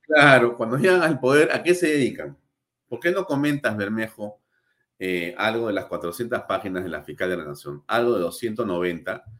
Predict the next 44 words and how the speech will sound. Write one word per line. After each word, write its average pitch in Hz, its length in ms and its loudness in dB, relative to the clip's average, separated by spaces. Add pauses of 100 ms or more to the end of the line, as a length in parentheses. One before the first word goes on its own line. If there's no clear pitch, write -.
(400)
elementos 90 380 -6
de 90 80 -8
convicción. 73 560 -12
Porque 95 180 -4
de 104 60 4
repente 147 320 0
todos 175 260 4
se 113 80 -2
olvidaron. 98 420 2
La, 90 280 0
la 95 140 4
orden 185 360 4
de 135 80 0
Palacio 117 460 0
está, - 480 -4
"Díganle 180 680 -2
a 101 80 -2
los 90 220 -6
abogados 113 680 2
que 107 120 -4
desaparezcan". 101 680 -2 (280)
¿O 113 100 -8
ustedes 147 280 -4
han 143 100 -4
visto 143 200 -2
a, 135 160 -4
a 104 120 -2
Benji 123 180 -2
en 120 60 -4
alguna 107 260 -4
parte? 78 280 -8 (1300)
¿Se 120 120 -4
acuerdan 180 260 0
quién 190 120 0
era 170 120 4
Benji? 127 480 -2
No 147 160 -2
Kenji, 123 480 0
Benji, 113 340 2
¿se 104 100 -8
acuerdan? 104 440 2 (840)
¿Dónde 185 260 0
está 220 160 0
Benji? 76 420 -4